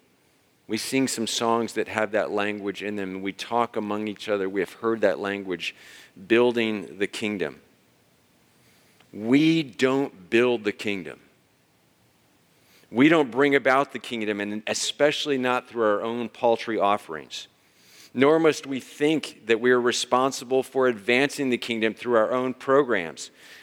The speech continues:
God establishes the kingdom. Jesus ushers in the kingdom. The Holy Spirit of God reveals the kingdom. But at the same time, we do have a part.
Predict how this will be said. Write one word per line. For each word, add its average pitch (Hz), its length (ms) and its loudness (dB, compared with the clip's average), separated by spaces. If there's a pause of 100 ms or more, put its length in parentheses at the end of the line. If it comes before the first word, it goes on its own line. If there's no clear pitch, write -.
(260)
God 123 400 2
establishes 123 840 -4
the 113 80 -12
kingdom. 104 460 -6 (260)
Jesus 139 680 2
ushers 127 520 -2
in 127 280 -4
the 113 100 -4
kingdom. 92 520 -8 (300)
The 117 100 0
Holy 147 400 0
Spirit 143 560 4
of 110 120 -6
God 110 300 2
reveals 123 840 0
the 117 100 -6
kingdom. 82 480 -10 (2500)
But 104 100 2
at 113 120 2
the 117 80 -8
same 131 320 -2
time, 120 400 -4
we 110 160 -6
do 113 280 -6
have 110 200 -4
a 95 80 -4
part. 80 340 -4